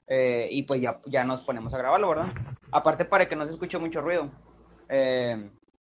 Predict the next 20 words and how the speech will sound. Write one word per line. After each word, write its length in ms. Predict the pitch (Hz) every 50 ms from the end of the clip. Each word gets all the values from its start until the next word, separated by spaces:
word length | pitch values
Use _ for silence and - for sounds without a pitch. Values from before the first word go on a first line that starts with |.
| _ _ _ _ _ _ _ _ _ _ _ _ _ _ -
bueno, 200 | 151 165 160 147 147
el, 180 | 143 143 131
el 140 | 143 147 -
caso 200 | - 156 175 190
fue 140 | 190 - 190
de 120 | 196 196 -
que 200 | 196 190 185 175
su-, 180 | - 147 139 - _ _
subimos 300 | - 160 151 156 165 185
un 80 | 196
TikTok 320 | 190 196 196 - 226 233 226
donde 180 | 208 190 180
estábamos 340 | 165 - 170 160 175 190 208
normal, 360 | 202 190 185 170 170 170 185 214
nosotros 340 | 220 202 190 185 208 214 -
así 160 | 214 180 -
platicando, 500 | 190 - 214 214 196 180 - 196 226 240
como 200 | 240 220 196 180
ahorita, 200 | 180 214 220 247
¿verdad? 280 | 202 175 175 196 226 -